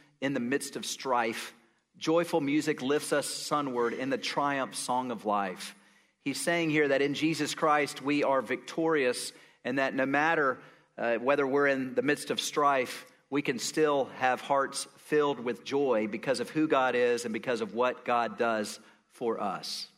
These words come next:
Again, this is a great song that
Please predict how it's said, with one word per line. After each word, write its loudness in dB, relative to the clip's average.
Again, 4
this 0
is 4
a 4
great 4
song 2
that 2